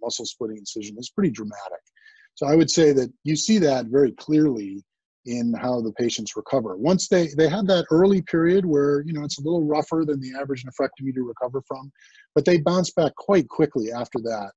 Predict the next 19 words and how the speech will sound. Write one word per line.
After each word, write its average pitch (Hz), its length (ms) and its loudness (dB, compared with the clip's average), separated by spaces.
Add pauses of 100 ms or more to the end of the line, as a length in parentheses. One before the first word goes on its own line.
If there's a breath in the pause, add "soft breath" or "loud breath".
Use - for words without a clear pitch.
(180)
and 120 140 -2
they 135 120 2
behave 127 400 2
much 120 260 -4
more 117 160 -6
like 110 240 -4
a 107 60 -8
laparoscopic 113 800 -4
nephrectomy 104 500 -14
patient 107 280 -8
does 104 320 -12 (400 soft breath)
than, 110 160 -6
say, 107 320 -4
someone 104 340 -6
that's 104 220 -10
had 104 220 -10
a 98 220 -10 (340 soft breath)
chevron 104 480 -6
incision 104 520 -8